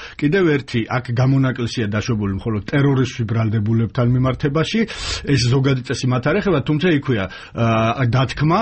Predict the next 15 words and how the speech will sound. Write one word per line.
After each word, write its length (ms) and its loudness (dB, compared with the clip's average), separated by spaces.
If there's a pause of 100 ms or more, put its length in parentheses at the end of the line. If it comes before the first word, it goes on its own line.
(120)
რომ 280 2
თუ 420 -2
იმ 160 2
შემთხვევაში, 720 0
თუ 240 0 (220)
ეს 280 2
მათ 280 0
მიმართ 320 0
გამოძიება 560 0
და 100 -6
სასამართლო 480 -4
ჩატარებული 600 0
ადგილობრივი 680 0
და 80 0
საერთაშორისო 760 0